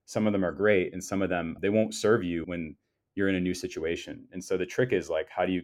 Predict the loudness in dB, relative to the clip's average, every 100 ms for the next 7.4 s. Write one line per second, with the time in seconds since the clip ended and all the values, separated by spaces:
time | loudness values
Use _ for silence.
0 | -4 -6 -2 2 2 0 -6 0 0 0
1 | -2 -4 -6 -6 -6 -8 -8 -6 -2 6
2 | 8 6 8 6 6 4 0 0 -14 -6
3 | -4 -4 -2 -2 6 6 8 8 8 6
4 | 4 2 2 2 4 6 8 6 2 0
5 | -2 -2 -6 -8 -14 _ _ _ 0 0
6 | 0 0 2 0 0 -2 -2 -4 -4 -4
7 | -2 2 2